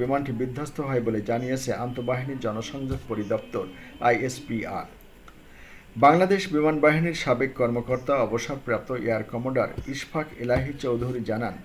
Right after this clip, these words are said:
বিধ্বস্ত হওয়া বিমানটি এফ সেভেন ফাইটার প্লেনের ট্রেনিং ভার্সন হতে পারে। এটি চীনের তৈরি। বাংলাদেশ এই এফ সেভেনের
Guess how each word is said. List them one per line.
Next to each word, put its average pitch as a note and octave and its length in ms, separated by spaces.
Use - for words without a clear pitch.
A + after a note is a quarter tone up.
বিধ্বস্ত D#3+ 380
হওয়া C#3+ 180
বিমানটি A#2+ 360
এফ D3 100
সেভেন C3 240
ফাইটার B2 400
প্লেনের B2+ 320
ট্রেনিং C3+ 280
ভার্সন A#2 380
হতে G2+ 240
পারে। F#2 180
এটি C#3+ 140
চীনের D#3+ 280
তৈরি। F#2+ 300
বাংলাদেশ F3 380
এই B2 80
এফ D#3+ 80
সেভেনের D#3 340